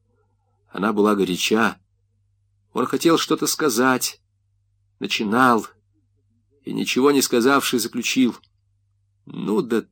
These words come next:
ты знаешь». И обратился к Григорию Ивановичу, стоявшему по другую сторону кровати.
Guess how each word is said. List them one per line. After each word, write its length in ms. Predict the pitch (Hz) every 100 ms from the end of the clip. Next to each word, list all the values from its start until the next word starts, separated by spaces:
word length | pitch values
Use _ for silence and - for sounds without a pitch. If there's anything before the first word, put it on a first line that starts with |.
| -
ты 240 | 127 117
знаешь». 1040 | - 95 104 110 107 85 76 - - - _ _ _ _ _ _ _ _ _ _ _ -
И 60 |
обратился 640 | 95 104 107 151 151 - 135
к 20 |
Григорию 680 | 117 117 131 139 131 131 -
Ивановичу, 680 | 127 123 117 101 90 - 98
стоявшему 800 | - - 101 113 110 - 107 107 - _ _ _ _ _ _ -
по 120 | -
другую 500 | 101 107 135 113 98
сторону 440 | - 107 92 92
кровати. 600 | 90 95 92 90 - 82